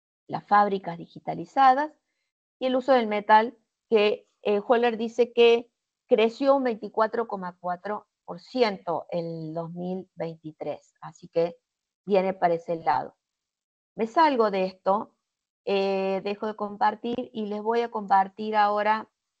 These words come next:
un, eh, dos, dos usos de impresión tres D, casos de éxito argentinos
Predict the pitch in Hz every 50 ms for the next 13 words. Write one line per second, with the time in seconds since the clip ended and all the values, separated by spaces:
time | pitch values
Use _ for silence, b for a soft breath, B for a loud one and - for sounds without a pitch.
0 | _ _ - 220 220 220 226 226 226 226 - _ _ _ _ _ _ _ - -
1 | 190 185 190 190 - - _ - 240 254 285 - - - _ _ _ _ _ _
2 | _ _ _ _ _ _ _ _ _ _ _ _ _ _ - 202 269 285 285 285
3 | - - _ _ - 226 214 - - - 226 220 214 - _ _ _ _ _ -
4 | 185 185 175 170 - - 185 180 - - 220 220 208 - 208 208 202 202 208 208
5 | 208 - 202 208 - 220 208 185 190 196 196 - - 226 208 - - 214 214 220
6 | _ _ _ _ _ _ _ _ _ _ - 185 175 175 185 196 196 220 208 -
7 | 330 311 285 240 220 220 233 - _